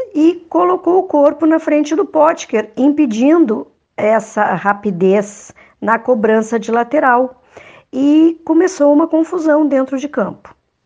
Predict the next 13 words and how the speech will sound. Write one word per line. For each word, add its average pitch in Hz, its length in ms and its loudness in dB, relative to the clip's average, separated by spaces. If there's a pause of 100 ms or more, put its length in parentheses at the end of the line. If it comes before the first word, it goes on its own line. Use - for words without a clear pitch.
(1000)
Com 440 340 2
a - 40 -4
confusão 226 800 0
estabelecida 185 840 -2
dentro 160 400 -2
de 165 80 -16
campo 190 500 -4 (120)
e 202 120 0
as 190 140 2
atenções 196 680 -2
voltadas 170 680 -4
pra 143 200 -6
isso, 202 560 -6